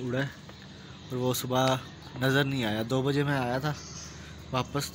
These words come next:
सारे कबूतर बंद करके गया था, लेकिन वो एक कबूतर बीच में से missing था। मुझे लगा शायद कहीं गिर गिरा गया होगा। तो,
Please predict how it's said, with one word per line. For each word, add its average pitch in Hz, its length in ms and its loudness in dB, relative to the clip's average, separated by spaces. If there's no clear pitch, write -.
सारे 131 220 4
कबूतर 131 320 0
बंद 123 260 0
करके 135 260 0
गया 120 200 -4
था, 139 140 -6
लेकिन 123 260 -6
वो 113 160 -6
एक 131 200 2
कबूतर 127 340 2
बीच 113 180 0
में 113 100 -2
से 139 140 0
missing 127 380 -2
था। 135 100 2
मुझे - 580 -6
लगा 135 220 6
शायद 135 260 4
कहीं 127 220 2
गिर 123 180 2
गिरा 131 300 6
गया 131 180 4
होगा। 110 280 0
तो, - 1600 -2